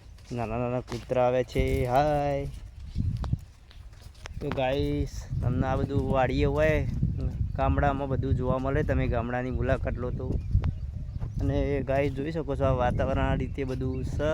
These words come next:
વાડીએ. અને ગાઈસ અહીંયા તો જોઈ શકો ને, પહેલાં તો ખેતરમાં રાયડો વાવેલો હતો. આપણું ખેતર નથી, સ બીજા કોકનું, પણ તમને બતાવી છે કે રાયડો વાવેલો હતો ને આ રીતે બધું ભાગીને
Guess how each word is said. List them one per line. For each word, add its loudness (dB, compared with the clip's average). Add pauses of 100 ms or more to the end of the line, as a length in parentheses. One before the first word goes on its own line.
(160)
વાડીએ. 0 (2250)
અને 6
ગાઈસ 8
અહીંયા 6
તો 6 (200)
જોઈ 2
શકો 2
ને, 2 (1800)
પહેલાં 2
તો 2 (180)
ખેતરમાં 4
રાયડો 8
વાવેલો 8
હતો. 2 (1400)
આપણું 4
ખેતર 4
નથી, 2
સ -4 (180)
બીજા 6
કોકનું, 4
પણ 4
તમને 4
બતાવી 6
છે 2
કે 4
રાયડો 6
વાવેલો 6
હતો 0
ને 0
આ 2
રીતે -2
બધું 0
ભાગીને 2